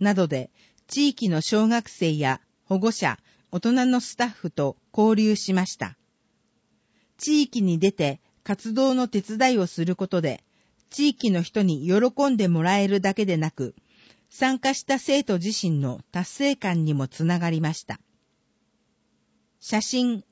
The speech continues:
神社で遊ぼうの様子。写真の説明。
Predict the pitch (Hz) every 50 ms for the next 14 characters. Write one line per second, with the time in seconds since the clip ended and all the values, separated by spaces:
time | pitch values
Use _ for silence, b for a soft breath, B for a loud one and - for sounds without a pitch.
0 | _ _ _ _ _ _ _ _ _ _ _ _ _ _ _ _ - 175 202 277
1 | 302 294 269 226 220 185 170 175 151 147 170 - 208 196 196 208 190 160 135 -
2 | - _ _ _ _ - 202 220 233 208 190 185 180 180 170 160 - - 170 160
3 | - - _ _ _ _ _ _ _ _ _ _ _ _ _ _ _ _ _ _
4 | _ _ _ - - 220 214 - - 269 269 254 262 262 233 - 233 214 - -
5 | 220 214 208 208 208 202 196 180